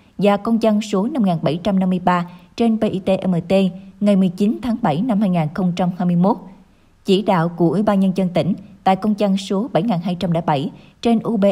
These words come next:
N G V H X H ngày hai mươi mốt tháng bảy năm hai nghìn không trăm hai mươi mốt. Công văn số bảy nghìn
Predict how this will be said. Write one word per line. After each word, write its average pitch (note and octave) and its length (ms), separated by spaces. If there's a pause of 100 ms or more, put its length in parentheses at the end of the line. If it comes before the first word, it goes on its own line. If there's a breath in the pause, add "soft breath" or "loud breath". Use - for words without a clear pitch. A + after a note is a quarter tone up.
(140)
N F3+ 40 (160)
G F#3+ 60 (400 loud breath)
V G#3 60 (140)
H B3 40 (140)
X B3 120 (100)
H A#3 60 (440 loud breath)
ngày G3 300
hai G#3 80
mươi G3+ 120
mốt G#3 220
tháng G#3+ 200
bảy D3+ 140
năm G#3+ 220
hai F#3+ 80
nghìn E3 260
không F#3 220
trăm F3+ 200
hai F#3 100
mươi E3+ 80
mốt. F#3+ 200 (680 loud breath)
Công C4 160
văn A3+ 220
số A3+ 280
bảy E3 140
nghìn G3 180